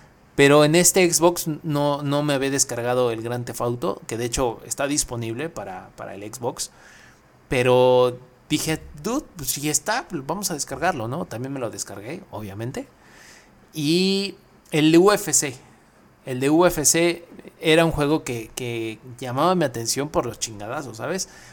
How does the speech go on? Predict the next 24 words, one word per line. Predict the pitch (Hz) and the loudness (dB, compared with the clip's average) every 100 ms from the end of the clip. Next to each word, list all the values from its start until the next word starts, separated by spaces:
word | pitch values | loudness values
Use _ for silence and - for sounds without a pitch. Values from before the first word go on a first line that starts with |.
| - | -8
Por | 139 | 2
lo | 156 | 4
regular, | 170 175 202 202 - - _ - - | 6 8 6 4 0 -20 _ -20 -2
los | 139 131 | -2 2
videojuegos | 143 135 160 160 175 147 | 0 2 4 4 4 2
de, | 127 113 110 | 0 0 -4
de | 117 110 | -4 -6
peleas | 107 123 131 160 202 - - - _ _ _ | -4 -2 2 2 2 -2 -2 -10 _ _ _
me | 147 143 139 | -2 0 0
gustan, | 170 - 269 285 | 0 2 0 -2
pero | - 147 | -2 0
me | 127 | 0
gusta | 135 180 | 0 2
jugarlo | 156 143 147 | 4 2 2
en | 165 | -4
cooperativo, | 160 131 113 107 120 110 - _ | -2 -4 -4 -8 -10 -12 -16 _
¿sabes? | - 127 165 - | -8 -6 -6 -6
O | 127 | -6
sea, | 131 123 | -2 -2
o | 123 | -2
con | 139 | -2
otra | 143 175 170 | 0 0 -2
persona, | 120 127 113 | -4 -4 -4
multiplayer. | 123 127 - 147 135 98 | -4 -4 -4 -2 -2 -4